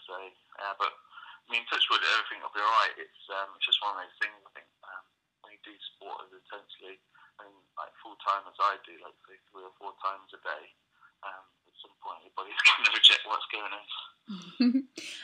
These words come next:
Speaker 2: And what about sponsorship? How hard is it to get sponsorship for discus?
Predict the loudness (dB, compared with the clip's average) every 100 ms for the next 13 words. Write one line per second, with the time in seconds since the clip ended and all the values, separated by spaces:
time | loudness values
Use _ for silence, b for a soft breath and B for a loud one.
0 | B 2 2 2 0 0 0 0 -2 -6
1 | -8 -8 -4 -4 -4 -6 -8 -8 -8 -8
2 | -6 -6 -8 -12 -14 -12 -12 -12 -16